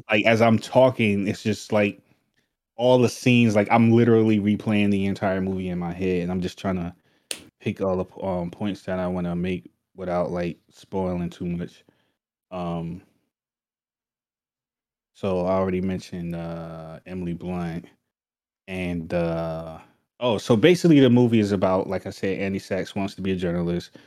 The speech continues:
so she, she gets this job at Runway, working under, um, Miranda, and someone used to work there. Like, she went through, like, two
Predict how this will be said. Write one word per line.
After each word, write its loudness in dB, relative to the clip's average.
so -12
she, -16
she -2
gets 0
this -4
job 0
at -2
Runway, -2
working -8
under, 2
um, -8
Miranda, -2
and -6
someone 4
used 6
to 4
work 2
there. -6
Like, -4
she 0
went 2
through, -6
like, -4
two 0